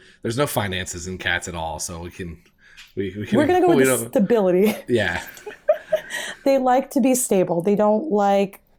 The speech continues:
Speaker 2: not knowing what's coming up. They don't like not having a job or a house. They need to be very, very stable.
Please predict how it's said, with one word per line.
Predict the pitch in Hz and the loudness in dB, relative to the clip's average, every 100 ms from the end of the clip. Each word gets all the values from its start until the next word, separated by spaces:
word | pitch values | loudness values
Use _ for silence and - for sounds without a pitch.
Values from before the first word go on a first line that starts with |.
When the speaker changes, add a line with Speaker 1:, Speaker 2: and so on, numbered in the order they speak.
| - | 0
Speaker 2:
not | 240 247 | 2 4
knowing | 247 226 | 4 2
what's | 220 | 0
coming | - 196 | 2 4
up. | 196 | 4
They | 196 | 2
don't | 190 202 | 2 2
like | 196 190 185 - _ _ _ | 4 2 0 -10 _ _ _
not | 196 208 226 | 2 2 2
having | 220 208 | 2 2
a | 208 | 2
job | 190 180 175 269 | 2 2 0 0
or | 190 180 | 0 0
a | |
house. | 196 202 185 - - | 0 -2 -2 -4 -4
They | - | 0
need | 185 185 | 0 2
to | 180 | 2
be | 190 | 2
very, | 190 196 | 2 2
very | 202 202 | 2 0
stable. | 202 180 185 190 185 | 0 0 2 0 -2